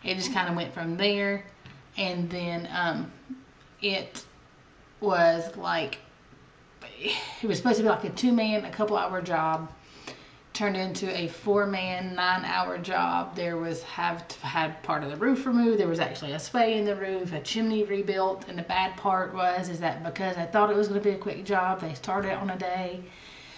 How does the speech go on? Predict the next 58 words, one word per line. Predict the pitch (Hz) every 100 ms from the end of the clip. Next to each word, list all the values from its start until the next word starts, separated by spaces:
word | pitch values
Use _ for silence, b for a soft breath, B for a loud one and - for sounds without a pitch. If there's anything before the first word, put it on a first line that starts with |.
| B
that | 208
they | 180
knew | 180 185 180
that | 185
it | 175
was | 175
kinda | 196 190
supposed | - 196 180 -
to | 190
rain | 196 208
that | 202
afternoon, | 196 190 202 190 196 196 190 196 - B B B
and | 185
then | 170
they | 170
got | 170 175
into | 196 196 202
it. | 185 180
As | 170
they | 175 165
unco-, | 180 196 - 190
the | 180
more | 185 196
they | 185
uncovered, | 175 170 202 202 190 180
the |
more | 180 175
they | 170
realized | 170 175 170 170 165 - -
that | 180 170
they |
were | 175
gonna | 165
have | 175
to | 175
do | 165 202
more. | 208 202 196 196
Then | 175
our | 151 147
roof | 196 226 226
ended | 233 220
up | -
tarped. | - 220 208 208 -
Oh, | 226 208 185
it | 180
was | 180 165
a |
nightmare, | 165 160 170 170 -
<laughs> | 170 165 165
a | 180 175
nightmare. | 170 165 - 165 156
Insurances | 208 208 226 208 196 185
have | 185
been | 190
involved | 180 170 170 170 170
now, | 170 160 165 160 160 170 170
uh, | 165
and | 160 156 160